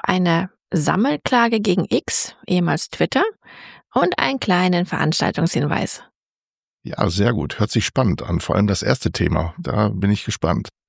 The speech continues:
Speaker 2: Ich hab, äh, insgesamt drei Punkte. Zum einen ein Urteil zu manipulativen Cookie-Bannern.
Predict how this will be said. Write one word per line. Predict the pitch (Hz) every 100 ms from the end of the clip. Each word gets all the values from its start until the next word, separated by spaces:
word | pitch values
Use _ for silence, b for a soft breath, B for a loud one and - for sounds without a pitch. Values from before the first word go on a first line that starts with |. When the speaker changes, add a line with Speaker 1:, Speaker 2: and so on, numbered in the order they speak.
| _ _ -
Speaker 2:
Ich | 139
hab, | 196 - -
äh, | 156 151 143
insgesamt | 139 - 123 131 131 - -
drei | 107 107
Punkte. | 131 - 98 117
Zum | - 120
einen | 95 110 135 139 143
ein | 110 98
Urteil | 127 - 131 113
zu | - 113
manipulativen | 107 113 139 - 120 113 139 123 113 107
Cookie-Bannern. | 175 - 98 87 131 180